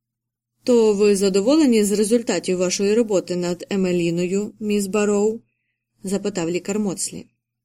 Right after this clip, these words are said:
«Так, задоволена. Ще рік роботи в цьому напрямку, і, гадаю, Емеліна вже повністю навчиться виявляти кращі риси своєї вдачі. Розумницею дівчинка не стане,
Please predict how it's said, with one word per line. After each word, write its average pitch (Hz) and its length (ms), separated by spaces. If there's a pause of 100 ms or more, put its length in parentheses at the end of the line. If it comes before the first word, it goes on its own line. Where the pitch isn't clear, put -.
(540)
«Так, 208 400 (180)
задоволена. 240 800 (580)
Ще - 300
рік 233 220
роботи 220 400
в 190 60
цьому 202 280
напрямку, 208 640 (600)
і, 226 120
гадаю, 233 480
Емеліна 226 520
вже 220 180
повністю 226 520
навчиться 208 760
виявляти 208 720
кращі 208 520
риси 208 260
своєї 202 440
вдачі. 208 560 (800)
Розумницею 262 800
дівчинка 247 500
не 247 120
стане, 214 500